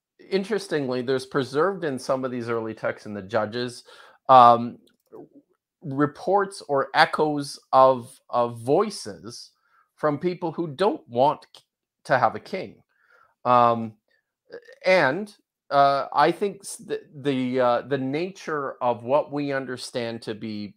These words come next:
prophecy as it appears in the Hebrew Bible kinda comes out of, out of this, this, um, uh, this resistance to the monarchy. So there is a, uh, there's a story in Judges chapter nine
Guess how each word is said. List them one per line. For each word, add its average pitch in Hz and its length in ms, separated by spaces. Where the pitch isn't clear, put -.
prophecy 104 920
as 110 200
it 101 100
appears 107 460
in 101 100
the 95 80
Hebrew 107 340
Bible 98 580
kinda 247 300
comes 143 360
out 127 220
of, 104 240
out 117 180
of 110 220
this, 110 460
this, 107 720
um, 95 440
uh, 104 460
this 156 320
resistance 139 1040
to 110 500
the 110 140
monarchy. 117 680
So 143 300
there 185 240
is 165 160
a, 123 280
uh, 107 240
there's 143 220
a 135 60
story 135 480
in 117 160
Judges 113 400
chapter 101 280
nine 104 540